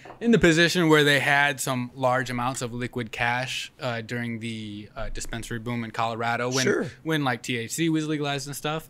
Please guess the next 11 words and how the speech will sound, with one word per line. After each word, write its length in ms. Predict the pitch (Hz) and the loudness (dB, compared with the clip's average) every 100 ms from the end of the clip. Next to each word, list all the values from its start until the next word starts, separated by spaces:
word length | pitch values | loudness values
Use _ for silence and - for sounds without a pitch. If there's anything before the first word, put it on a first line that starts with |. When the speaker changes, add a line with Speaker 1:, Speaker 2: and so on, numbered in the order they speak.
| - | -4
Speaker 1:
And 320 | 139 127 113 - _ _ - - - | 0 0 -2 -10 _ _ -20 -20 -4
they 140 | 131 | 0
were 120 | 156 139 | 2 2
all 160 | 127 | 2
like, 320 | 120 113 - _ _ _ - | 0 -4 -10 _ _ _ -12
"Dude, 200 | 127 107 | -10 -6
we 120 | 123 | -4
were 100 | 123 | -6
printing 640 | 110 - 131 131 135 113 | -8 -8 -8 -6 -8 -8
money, 500 | 110 123 151 175 135 | -8 -6 -4 -2 -4
giving, 460 | 113 135 131 127 | -2 -4 -2 -4